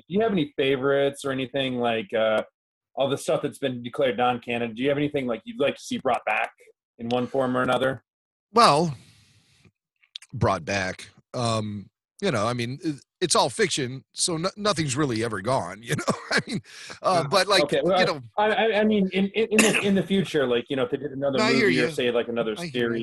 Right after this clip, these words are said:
Speaker 1: series. Yeah.
Speaker 2: That's kind of a tough one, because bringing things back would, you know, unravel a lot. Um,
Speaker 1: Mm.
Speaker 2: I, I, I'll be honest with you, not really. They brought back Thrawn.
Speaker 1: No?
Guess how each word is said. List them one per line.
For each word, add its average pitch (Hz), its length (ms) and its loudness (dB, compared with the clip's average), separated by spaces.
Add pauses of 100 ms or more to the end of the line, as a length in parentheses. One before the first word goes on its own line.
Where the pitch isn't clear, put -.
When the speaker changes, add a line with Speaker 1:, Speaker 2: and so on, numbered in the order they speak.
(140)
Speaker 1:
series. - 140 -18 (560)
Yeah. 107 260 -2 (800)
Speaker 2:
That's 190 180 -2
kind 233 140 2
of 208 60 4
a 165 40 0
tough 180 300 2
one, 117 400 -4
because 175 560 2 (120)
bringing 190 440 0
things 156 340 0
back 147 540 2 (680)
would, 131 400 -2
you 151 140 0
know, 113 180 -2
unravel 123 580 0
a 92 60 -10
lot. 87 520 -10 (1000)
Um, 117 640 -2 (260)
Speaker 1:
Mm. 92 320 -8 (1700)
Speaker 2:
I, 165 60 -4 (100)
I, 196 180 0
I'll 190 120 0
be 170 180 -2
honest 143 240 0
with 123 160 -6
you, 110 260 -4
not 190 220 -2
really. 123 480 -2 (420)
They 190 80 2
brought 220 220 4
back 170 220 4
Thrawn. 139 720 -2
Speaker 1:
No? 165 260 2